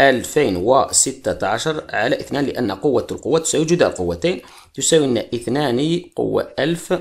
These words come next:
و-، وماذا؟ وثمانية. إذا آل قوة ألفين وستة عشر يساوي لنا اثنان قوة ألف وثمانية بعدما أجرينا،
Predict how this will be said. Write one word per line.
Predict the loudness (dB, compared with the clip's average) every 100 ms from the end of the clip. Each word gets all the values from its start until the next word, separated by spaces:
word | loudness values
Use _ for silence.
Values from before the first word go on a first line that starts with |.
| -4
و-، | -6 -4 -6 -6
وماذا؟ | -6 -4 -6 -8
وثمانية. | -4 -2 -2 -2 -2 -2 0 0 -2 -8 _ _ _
إذا | 0 2 2 4
آل | 6 6 2 0
قوة | 2 2 0
ألفين | -2 0
وستة | 2 0 2 0
عشر | 2 0
يساوي | 2 2
لنا | 0 -2 -2
اثنان | -2 0 2 2 2
قوة | 2 2 2 4
ألف | 2 0 -12 -20 -20 _
وثمانية | 2 4 6 4 4
بعدما | 4 4 4 2 0
أجرينا، | 2 2 2 0